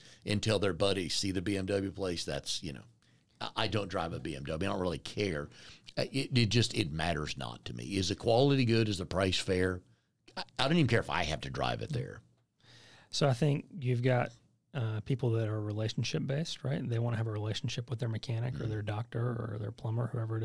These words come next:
Speaker 2: is. Um, and then you've got, uh, enthusiasts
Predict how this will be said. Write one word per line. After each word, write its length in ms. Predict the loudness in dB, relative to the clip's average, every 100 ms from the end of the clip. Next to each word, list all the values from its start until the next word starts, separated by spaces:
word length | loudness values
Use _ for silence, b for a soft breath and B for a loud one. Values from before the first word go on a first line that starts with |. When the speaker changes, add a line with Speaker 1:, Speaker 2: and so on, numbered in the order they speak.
| -2
Speaker 2:
is. 120 | -6 B B B B B B
Um, 440 | -6 -4 -4 -6 -6
and 120 | -4 -2
then 140 | -2
you've 220 | -2 -2
got, 480 | -2 -2 -2 -4 -8 -10
uh, 240 | -8 -6 -2
enthusiasts 920 | -2 2 4 6 6 4 2 -2